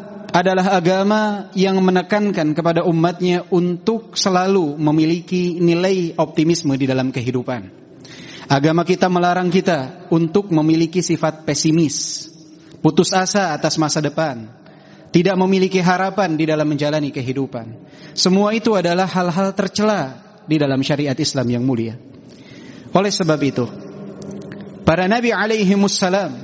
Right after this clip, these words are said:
mereka sungguh memiliki sifat yang mulia ini, yaitu sifat optimisme.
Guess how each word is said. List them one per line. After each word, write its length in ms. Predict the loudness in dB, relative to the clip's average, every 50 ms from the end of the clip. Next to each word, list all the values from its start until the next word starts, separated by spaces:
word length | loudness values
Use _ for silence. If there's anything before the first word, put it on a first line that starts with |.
| -16 -16 -18 -20 -20 -20 -20 -18 -18 -18 -18 -18 -16 -16 -16 -6 0
mereka 560 | 2 2 2 2 0 -2 0 0 2 2 2 2 2 0 0 -2 -4 -6 -8 -10 -14 -12 -6 -4
sungguh 320 | -2 0 2 2 2 2 2
memiliki 560 | 2 2 2 2 2 2 2 0 -2 -2 -2
sifat 400 | -2 0 -2 -2 -2 -2 -2 0 0 0
yang 80 | 0
mulia 320 | 2 2 0 0 0 0 0
ini, 480 | 0 -2 -2 -2 -2 -6 -8 -12 -18 -6 -2
yaitu 400 | -2 0 0 0 0 -2 -2 -2
sifat 320 | -2 -2 -2 -4 -6 -4
optimisme. 560 | -8 -6 -4 -2 -2 -2 -2 -4 -6 -8 -12